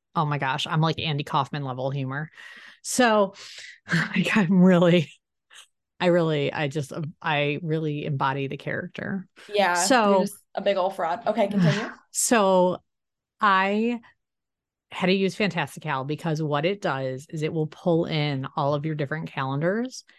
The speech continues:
Speaker 1: It allows for so much functionality.
Speaker 2: Mm-hmm.
Speaker 1: It allows for cross platforms. So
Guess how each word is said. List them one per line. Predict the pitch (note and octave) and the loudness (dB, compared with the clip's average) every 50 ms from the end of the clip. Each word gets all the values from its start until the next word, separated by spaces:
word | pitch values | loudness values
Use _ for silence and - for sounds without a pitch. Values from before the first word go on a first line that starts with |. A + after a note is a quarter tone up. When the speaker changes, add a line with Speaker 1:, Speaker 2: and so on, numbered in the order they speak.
| _ _ _ _ _ _ _ _ _ _ _ _ _ _ _ _ _ _ _ - | _ _ _ _ _ _ _ _ _ _ _ _ _ _ _ _ _ _ _ -10
Speaker 1:
It | G3 F3+ F#3 | -6 -4 -2
allows | G#3 A3 G3+ F3 E3 E3 E3 E3 D#3+ - - | 0 0 2 2 2 2 0 0 -2 -4 -8
for | - - E3+ | -8 -8 -8
so | C3+ - - - - - E3 D#3+ D#3 | -8 -8 -8 -10 -4 0 2 4 4
much | D#3 E3 E3 C#3+ - - | 4 4 4 2 0 -2
functionality. | D#3 D3 C#3 - - - D#3 C#3 C3+ C3 B2+ B2+ B2+ B2 B2+ C3 C3+ C#3+ D#3+ E3 - _ _ _ _ _ _ _ _ _ _ | -2 -2 -2 -2 -4 -4 -4 -4 -4 -4 -6 -6 -6 -6 -4 -4 -4 -4 -4 -6 -10 _ _ _ _ _ _ _ _ _ _
Speaker 2:
Mm-hmm. | A3 G3+ G3 G3 F3+ F3 | -8 -8 -8 -6 -4 -2
Speaker 1:
It | E3+ D#3 | 0 0
allows | E3 D#3+ D#3+ D3+ D3+ D3 C#3+ | 2 2 2 2 2 0 -2
for | - - D#3 | -2 -6 -8
cross | C#3 - - D3 B2+ C#3+ D3+ - | -8 -4 -4 -2 -2 -2 -4 -6
platforms. | - - A#3 F#3+ D3 - - _ C#3+ C3 B2 A#2+ B2 C3 C#3 E3+ F#3+ G#3 G3+ - - _ _ _ _ _ _ _ _ _ _ _ _ _ _ | -6 -4 -2 -2 -2 -4 -8 _ -10 -8 -6 -6 -6 -6 -6 -6 -6 -8 -8 -12 -16 _ _ _ _ _ _ _ _ _ _ _ _ _ _
So | - - - - F#3+ E3+ E3 D#3+ D3+ D3 D3 D3 C#3+ D3+ - | -10 -4 0 2 2 2 4 2 2 2 2 0 -2 -4 -6